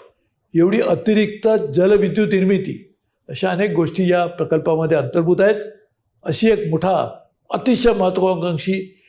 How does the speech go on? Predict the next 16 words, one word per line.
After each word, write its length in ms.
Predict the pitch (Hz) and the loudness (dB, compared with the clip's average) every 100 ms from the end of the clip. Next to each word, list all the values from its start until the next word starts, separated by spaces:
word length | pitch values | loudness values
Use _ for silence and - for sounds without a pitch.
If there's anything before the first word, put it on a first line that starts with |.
| _ _ - | _ _ -2
देशातल्या 600 | 180 208 220 233 240 220 | 2 4 2 2 2 2
सगळ्या 360 | - 190 226 | 0 2 2
लोकांना 380 | 208 180 196 190 | 2 2 0 0
जोडणारा, 520 | 170 160 156 165 139 110 - _ _ _ _ _ | 2 0 0 0 -2 -4 -12 _ _ _ _ _
सुजलाम 420 | - 196 220 233 214 | -4 2 4 4 2
सुफलाम 480 | 208 190 208 214 | -2 0 2 2
करू 200 | 208 196 | 0 0
शकणारा 520 | 196 180 160 175 143 107 - _ _ _ _ _ _ _ 175 | 0 -2 0 0 0 -4 -10 _ _ _ _ _ _ _ -6
आणि 140 | 202 | -2
ज्या 220 | 170 220 | 2 4
देशाची 460 | 202 185 208 208 202 | 4 2 2 2 4
ओळख, 240 | 185 185 185 - - _ | 4 2 -2 -10 -20 _
ज्या 120 | 208 | -2
देशातल्या 540 | 214 196 190 226 247 226 | 2 2 2 2 2 2
संस्कृतीची 640 | 208 202 208 269 220 220 | 2 2 2 0 2 2
ओळख 200 | 170 | 2